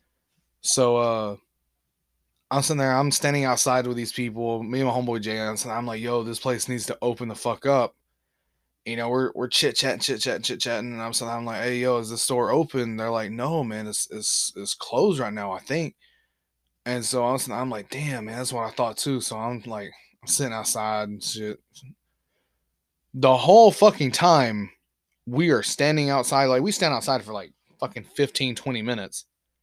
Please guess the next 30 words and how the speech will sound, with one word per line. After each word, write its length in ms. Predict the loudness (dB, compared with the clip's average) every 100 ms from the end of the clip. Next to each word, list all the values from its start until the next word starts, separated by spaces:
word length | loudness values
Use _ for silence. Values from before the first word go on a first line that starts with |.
| _ _ _ _ _ _ _ _
There 220 | 4 6
is 120 | 4
people 420 | 0 -2 0 0 -2
coming 500 | 0 2 4 2 0
in 460 | 2 2 0 -4 -10 _ _
and 220 | -2 0 2
leaving 380 | 4 2 0
with 160 | -4 -6
shit, 360 | -4 -4 -6 -10 _ -12
getting 300 | 0 0 2
gas, 360 | 0 0 0 -4
coming 360 | -4 -4 -2
in, 200 | -2 -2
getting 220 | -2 -4 -4
drinks, 380 | -4 -6 -6
leaving, 420 | -6 -6 -6 -6 -6
getting 240 | -6 -6
snacks, 460 | -4 -4 -4 -6 -6
leaving, 340 | -6 -4 -4
getting 220 | -6 -8
scratch-off 340 | -4 -4 -4 -6
tickets, 300 | -8 -8 -6
leaving, 280 | -6 -4
whatever. 300 | -2 0 -2 -6 -20 _ _ _ _ _ _ _ -2
And 120 | 2
I'm 140 | 2
like, 220 | 2 -2 -2
"Yo, 480 | 0 2 0 -4 -12 _ _ _ _ _ _ _ _ _ _ _ _ -12
that's 200 | -8 -8
crazy. 760 | -4 0 2 2 -2 -10 -12